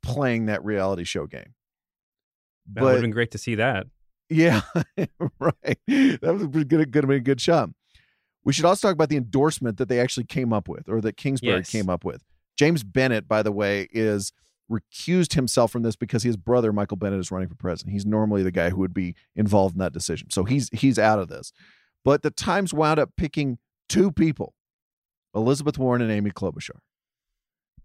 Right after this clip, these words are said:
Speaker 1: Immediately,
Speaker 2: Hmm.
Speaker 1: I was like, "You can't do that, right?" If we admit this is an <laughs> artificial process, that, that,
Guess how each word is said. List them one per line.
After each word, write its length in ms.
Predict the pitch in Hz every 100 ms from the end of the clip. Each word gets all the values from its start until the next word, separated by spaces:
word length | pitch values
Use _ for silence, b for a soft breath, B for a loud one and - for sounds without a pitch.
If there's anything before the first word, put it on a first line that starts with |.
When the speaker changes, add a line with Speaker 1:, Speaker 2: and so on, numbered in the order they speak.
| _ _ _ _ _ _ _
Speaker 1:
Immediately, 520 | 131 170 220 254 165 143
Speaker 2:
Hmm. 60 |
Speaker 1:
I 40 | 139
was 180 | 147 139
like, 180 | 127 - _ _ _ _ _ _ -
"You 240 | 127 156 - -
can't 440 | 254 - - 120
do 180 | 165 240
that, 300 | 180 104 87
right?" 300 | 117 127 175 - -
If 140 | 151
we 120 | 170
admit 360 | 165 156 220 -
this 180 | 202 -
is 120 | 147
an 120 | 139 -
<laughs> 60 |
artificial 640 | 135 180 175 - 170 - 127
process, 720 | - 151 135 - 71 - - _ _ _ _ _ _ _ -
that, 160 | 143 _
that, 260 | 127 151